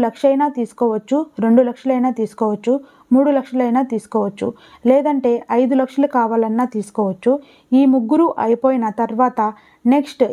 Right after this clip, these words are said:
ఇంకొక సంవత్సరం ఇంకొక ముగ్గురికి కూడా అయితే ఇవ్వడం అయితే జరుగుతుంది. ఈ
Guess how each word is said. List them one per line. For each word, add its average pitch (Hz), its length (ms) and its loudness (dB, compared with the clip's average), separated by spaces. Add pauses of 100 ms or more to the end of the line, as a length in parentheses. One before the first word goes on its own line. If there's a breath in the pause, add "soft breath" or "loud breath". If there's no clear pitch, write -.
ఇంకొక 277 360 0
సంవత్సరం 240 380 -2 (380 soft breath)
ఇంకొక 285 280 2 (100)
ముగ్గురికి 254 360 -2 (100)
కూడా 226 160 0 (100)
అయితే 220 240 0 (420 soft breath)
ఇవ్వడం 240 420 2
అయితే 240 220 -2 (520 soft breath)
జరుగుతుంది. 226 580 0 (640 loud breath)
ఈ - 20 4